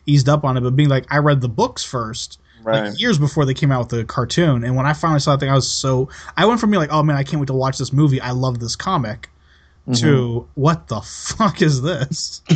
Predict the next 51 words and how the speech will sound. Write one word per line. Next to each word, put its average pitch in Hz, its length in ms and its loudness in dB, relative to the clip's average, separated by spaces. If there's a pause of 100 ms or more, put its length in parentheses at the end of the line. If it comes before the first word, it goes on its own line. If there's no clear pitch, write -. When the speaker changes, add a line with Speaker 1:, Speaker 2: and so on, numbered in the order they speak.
(140)
Speaker 2:
<laughs> 143 600 0 (800)
Speaker 1:
Like, 135 260 0
Speaker 2:
I 135 80 4
mean, 185 220 0
the, 165 120 -8
the 156 180 -2
parts 285 280 0
that 220 80 -8
they 190 140 0
did 196 280 2
are 139 140 -2
pretty 165 320 -4
good 143 480 -2
as 123 160 -8
far 139 240 -6
as, 123 140 -6
you 120 80 -10
know, 113 340 -6
adapting 131 440 -4
them 117 100 -14
from 113 160 -20
the 104 80 -20
comic, 143 400 -8 (200)
but 110 280 -6 (120)
it 127 200 -10 (180)
kinda 143 160 -4
seems 131 220 -10
like 120 120 -10
they 117 120 -8
missed 117 260 -12
the 117 100 -8
whole 104 120 -12
point. 120 400 -8
It's 113 160 -12
like, 110 80 -6
what's 127 160 -2
the 127 80 -6
point 123 220 -4
of 117 60 -8
making 117 260 -8
that 113 140 -8
movie 117 280 -2
if 98 100 -10
you're 110 80 -12
not 113 140 -8
gonna 107 100 -10
put 110 160 -4
it 104 140 -6
all 92 260 -4
in 92 140 -16
there? 76 220 -20